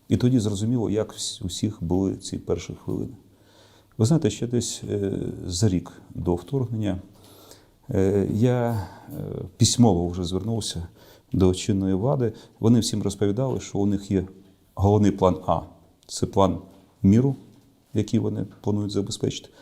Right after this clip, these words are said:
Але на всякий випадок у них є план Б, тобто військового, скажімо, такого активного захисту. І, і в зв'язку з тим, що цей план Б ніхто ніде не бачив, я їм написав план Б,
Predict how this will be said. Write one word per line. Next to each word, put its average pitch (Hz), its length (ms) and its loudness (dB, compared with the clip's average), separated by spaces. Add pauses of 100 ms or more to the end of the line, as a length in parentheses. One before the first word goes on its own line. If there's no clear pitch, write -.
(260)
Але 139 200 6
на 117 80 4
всякий 117 340 2
випадок 107 380 -2
у 95 60 -4
них 107 280 -2
є 98 200 -2 (300)
план 92 240 4
Б, 113 180 2 (720)
тобто 85 400 0 (500)
військового, 92 580 4 (260)
скажімо, 87 320 -4
такого 87 300 0
активного 92 420 -4 (340)
захисту. - 500 -2 (720)
І, 143 80 -2
і 165 340 6
в 139 80 2 (140)
зв'язку 135 320 0
з 143 60 0
тим, 139 140 2
що 123 180 0 (840)
цей 131 240 6
план 113 320 2
Б 117 140 4
ніхто 110 440 0
ніде 110 420 0
не 113 100 2
бачив, 127 420 -2 (280)
я 127 100 6
їм 131 80 4
написав - 520 -2
план 98 240 2
Б, 139 200 -2